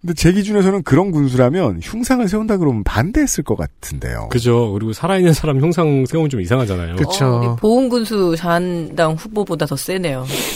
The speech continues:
Speaker 1: 김종식 후보는 제막식 날 직접 가서 그 옆에 사진을 찍습니다. <laughs>
Speaker 3: 이거 나임.
Speaker 2: 왜 채색도 하지? <laughs>
Speaker 3: 아, 그러면 흉상이 몇 대 몇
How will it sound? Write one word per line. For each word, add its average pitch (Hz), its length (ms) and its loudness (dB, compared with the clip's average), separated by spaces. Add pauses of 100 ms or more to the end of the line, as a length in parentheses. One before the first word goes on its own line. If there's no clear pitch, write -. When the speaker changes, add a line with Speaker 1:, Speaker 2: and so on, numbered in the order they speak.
(340)
Speaker 1:
김종식 180 500 -2
후보는 180 320 0
제막식 170 460 0
날 170 160 -2
직접 135 340 -4
가서 104 340 -2
그 127 160 0
옆에 120 240 0
사진을 170 400 0
찍습니다. 123 520 0 (760)
<laughs> - 680 -4
Speaker 3:
이거 185 200 2
나임. 160 560 -4 (480)
Speaker 2:
왜 139 120 0 (360)
채색도 185 380 -4
하지? 123 320 -4
<laughs> 160 1600 -2
Speaker 3:
아, 147 480 2
그러면 175 420 0 (440)
흉상이 294 420 4
몇 147 200 0
대 262 100 2
몇 233 240 2